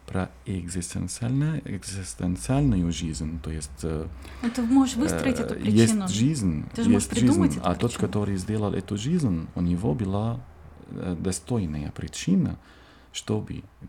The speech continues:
Speaker 1: делать жизнь. А, чтобы создать си-, Израиль как государство в прошлом веке, э, истор-, э, причина истории — это недостойная причина, не хватает причины, чтобы это строить Израиль.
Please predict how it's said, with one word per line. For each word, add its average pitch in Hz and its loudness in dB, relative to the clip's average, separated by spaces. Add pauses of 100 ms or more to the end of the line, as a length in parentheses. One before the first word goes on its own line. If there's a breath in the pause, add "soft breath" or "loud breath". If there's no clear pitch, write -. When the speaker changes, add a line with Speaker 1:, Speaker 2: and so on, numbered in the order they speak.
(100)
Speaker 1:
делать 90 -4
жизнь. 82 -6 (540 loud breath)
А, - -4 (160)
чтобы 110 0 (240)
создать 110 2
си-, 73 0
Израиль 87 0 (280)
как 90 0
государство 82 -2
в - -12
прошлом 78 -6
веке, 90 -4 (1300 soft breath)
э, 85 -4 (480)
истор-, - -2
э, 87 -2
причина 95 0
истории — 160 -2
это 95 0
недостойная 104 2
причина, 82 -4
не 82 0
хватает 101 -2
причины, 80 -8
чтобы 80 -8
это - -10
строить 82 -2
Израиль. 73 -10